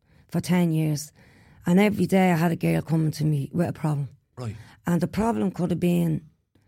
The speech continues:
Speaker 1: I've nobody to talk to, Olivia, and I feel lonely. You
Speaker 2: Okay.
Speaker 1: know, like,
Speaker 2: Right.
Speaker 1: just little things
Speaker 2: Yeah,
Speaker 1: like
Speaker 2: yeah.
Speaker 1: that, missing home. If you,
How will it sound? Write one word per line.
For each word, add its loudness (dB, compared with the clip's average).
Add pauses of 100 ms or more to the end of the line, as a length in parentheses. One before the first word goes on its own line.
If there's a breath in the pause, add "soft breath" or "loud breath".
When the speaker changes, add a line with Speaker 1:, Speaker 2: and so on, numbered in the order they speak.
(140)
Speaker 1:
I've 2
nobody 0
to -14
talk -2
to, -6
Olivia, 0
and 0
I 0
feel 0
lonely. 0 (420)
You 2
Speaker 2:
Okay. 4
Speaker 1:
know, 6
like, 4
Speaker 2:
Right. -4 (380 loud breath)
Speaker 1:
just -4
little 2
things 0
Speaker 2:
Yeah, 4
Speaker 1:
like 2
Speaker 2:
yeah. -2
Speaker 1:
that, 4
missing 2
home. 2 (160)
If 0
you, 2